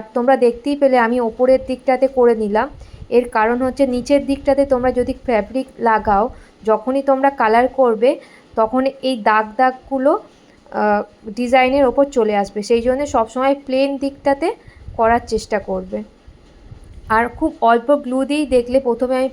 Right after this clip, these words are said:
পুরোটা করে নিলাম, তারপর ছোট ছোট কাট দিয়ে এবার এইভাবে মুড়িয়ে নিচ্ছি। দুরকমভাবেই আমি মোড়া দেখিয়ে দিয়েছি, একটা হচ্ছে ছোট ছোট কাট লাগিয়ে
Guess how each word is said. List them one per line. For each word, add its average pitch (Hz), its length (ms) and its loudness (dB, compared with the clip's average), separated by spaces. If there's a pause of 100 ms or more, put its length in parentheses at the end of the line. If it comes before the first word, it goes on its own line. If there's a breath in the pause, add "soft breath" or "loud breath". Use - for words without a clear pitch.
পুরোটা 247 280 0
করে 233 280 -2
নিলাম, 226 320 -2 (360 loud breath)
তারপর 233 300 2
ছোট 262 220 -2
ছোট 269 240 0
কাট 240 340 0 (140)
দিয়ে 247 300 -2
এবার 240 260 2
এইভাবে 233 440 0
মুড়িয়ে 214 340 -4
নিচ্ছি। 196 380 -10 (500 loud breath)
দুরকমভাবেই 302 680 2
আমি 311 140 -4
মোড়া 254 320 0
দেখিয়ে 240 380 0
দিয়েছি, 233 500 -4 (360 loud breath)
একটা 220 340 0
হচ্ছে 262 220 0
ছোট 262 200 -4
ছোট 262 240 -6
কাট 247 400 0
লাগিয়ে 247 460 -2